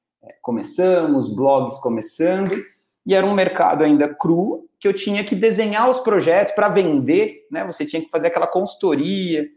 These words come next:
ensinar ali o, o empreendedor a, a fazer, fazer as coisas e tal. E, e aí fiquei ali um ciclo em torno de um ano e meio, por aí vai. O meu primeiro contato com o e-commerce,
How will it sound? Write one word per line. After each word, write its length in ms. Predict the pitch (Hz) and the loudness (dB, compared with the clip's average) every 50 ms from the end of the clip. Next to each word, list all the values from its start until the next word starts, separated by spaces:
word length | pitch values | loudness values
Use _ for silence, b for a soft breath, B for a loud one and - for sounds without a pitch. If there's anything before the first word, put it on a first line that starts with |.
| _ _ _ _ _ - | _ _ _ _ _ -8
ensinar 880 | 165 160 160 - - - 143 123 120 123 139 156 165 170 165 151 143 | -8 -8 -8 -10 -4 -2 -2 0 0 0 0 0 2 2 2 2 2
ali 420 | 127 117 117 123 147 165 170 160 147 | 2 2 0 -2 -2 -2 0 0 0
o, 100 | 131 - | 0 -2
o 340 | 131 131 127 - 131 127 127 | -4 -6 -6 -4 -4 -2 -2
empreendedor 800 | 127 131 127 127 131 127 120 120 117 113 110 117 120 117 120 113 | -2 -2 -4 -4 -6 -4 -2 -2 -2 -2 -4 -2 0 2 2 2
a, 320 | 110 104 - - - - - _ _ _ _ _ _ _ - | 2 0 -2 -4 -6 -12 -18 _ _ _ _ _ _ _ -20
a 40 | - - | -6 -2
fazer, 300 | 131 107 98 120 117 - | -2 -2 -2 -4 -6 -2
fazer 240 | - 127 117 113 123 | -2 -2 0 0 0
as 140 | 127 123 - | -2 -2 -4
coisas 540 | - - 147 151 165 170 143 135 120 113 110 | -2 0 2 2 2 2 0 0 -2 -2 -4
e 100 | 104 - | -6 -2
tal. 400 | - - - - - - - - _ _ _ _ _ _ _ _ - - - - | -2 -2 -2 -2 -6 -10 -16 -20 _ _ _ _ _ _ _ _ -16 -16 -4 0
E, 420 | 143 143 143 147 147 147 147 151 | 2 4 6 6 6 4 4 2
e 40 | 185 | 2
aí 100 | 185 180 | 0 0
fiquei 260 | 180 - - 190 175 | -2 -2 -2 2 2
ali 140 | 170 165 165 | 2 2 0
um 100 | 165 156 | -2 -4
ciclo 560 | - - - 156 151 - 143 127 - - - _ - - | -8 -6 -6 -6 -4 -4 -4 -4 -4 -8 -14 _ -20 -20
em 80 | - 127 | -20 -20
torno 420 | 127 - 147 147 131 127 120 113 | -10 -8 -6 -4 -2 -2 -2 -4
de 160 | 107 - 107 107 | -4 -6 -10 -10
um 220 | 104 104 104 113 | -10 -6 -2 0
ano 220 | 127 131 120 117 | 0 0 0 -2
e 40 | 107 | -4
meio, 640 | 104 101 104 113 123 143 147 131 127 117 110 - - | -4 -4 -4 -2 0 2 2 2 2 0 -2 -6 -10
por 120 | - - | -6 -6
aí 140 | 104 104 95 | -6 -6 -6
vai. 160 | - - - - - _ _ _ _ _ _ _ _ _ _ - _ _ _ _ _ _ _ | -10 -14 -14 -14 -20 _ _ _ _ _ _ _ _ _ _ -20 _ _ _ _ _ _ _
O 80 | - - | 0 2
meu 140 | 202 240 247 | 2 4 4
primeiro 340 | 247 269 247 262 285 294 277 | 4 4 4 4 2 0 0
contato 580 | - 220 185 - - 180 165 165 - 156 156 - | 0 0 0 0 0 0 0 0 -2 -4 -8 -6
com 220 | - 170 175 190 | -6 -2 0 2
o 60 | 196 | 2
e-commerce, 1120 | 175 - - - - - 175 180 196 190 151 120 101 92 - - - - - - - - | 2 0 -2 -6 -6 0 0 2 2 2 0 -2 -4 -4 -8 -10 -12 -12 -12 -14 -18 -20